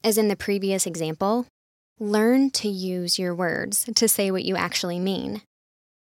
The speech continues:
which will always come from a more vulnerable place, which will usually take more courage than reacting defensively. And just begin to become aware of what you're subconsciously communicating.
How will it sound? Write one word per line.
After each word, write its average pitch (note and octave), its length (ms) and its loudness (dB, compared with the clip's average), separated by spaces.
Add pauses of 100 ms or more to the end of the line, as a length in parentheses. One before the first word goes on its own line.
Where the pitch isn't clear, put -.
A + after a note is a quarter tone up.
which A#3 200 0
will G#3+ 260 0
always A3 440 4
come C4 280 0
from A3 220 0
a G3 60 0
more F#3+ 260 0
vulnerable F3+ 540 -2
place, F#3 640 -6 (400)
which A3+ 340 2 (140)
will G#3 160 -2
usually A#3+ 420 0
take A3 280 -4
more F#3 160 -4
courage F#3 640 -2 (360)
than G#3+ 240 2
reacting F3 600 -2
defensively. - 720 -6 (680)
And C4 160 4
just C4+ 320 0
begin C4 320 2
to C#4+ 100 -4
become B3+ 260 -2
aware F3+ 560 0
of G3+ 140 -2
what G3 200 2
you're F#3+ 120 -2
subconsciously F#3 880 -4
communicating. G3 960 -4